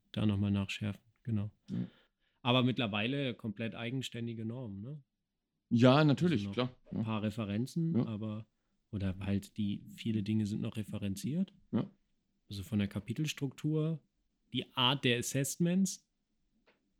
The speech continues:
Speaker 1: ja, komplett unterschiedlich.
Speaker 2: Ja, stimmt.
Speaker 1: Ähm, du hast ja auch keine, du hast ja auch keine Überwachungsaudits.
Speaker 2: Mhm.
Speaker 1: Du hast ja nur, also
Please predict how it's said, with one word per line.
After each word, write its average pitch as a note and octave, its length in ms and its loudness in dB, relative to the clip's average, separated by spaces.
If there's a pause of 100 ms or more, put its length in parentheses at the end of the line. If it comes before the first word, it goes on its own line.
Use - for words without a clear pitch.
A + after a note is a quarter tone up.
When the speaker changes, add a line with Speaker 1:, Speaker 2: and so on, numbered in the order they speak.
(160)
Speaker 1:
ja, G#2+ 320 -10
komplett B2 360 -6
unterschiedlich. D3+ 760 -4
Speaker 2:
Ja, - 240 2 (280)
stimmt. - 380 -4 (1400)
Speaker 1:
Ähm, A2+ 760 4 (380)
du A2+ 120 -6
hast A2+ 140 -2
ja B2 100 0
auch A#2 180 -6
keine, A2 640 2
du - 80 -8
hast G#2+ 100 -4
ja B2 60 -2
auch - 80 -8
keine A2+ 220 4
Überwachungsaudits. C#3 1000 0 (720)
Speaker 2:
Mhm. G2+ 260 4 (1700)
Speaker 1:
Du G#2 180 -8
hast G#2 160 -8
ja A2 100 -2
nur, G#2+ 420 0 (500)
also A#2 260 0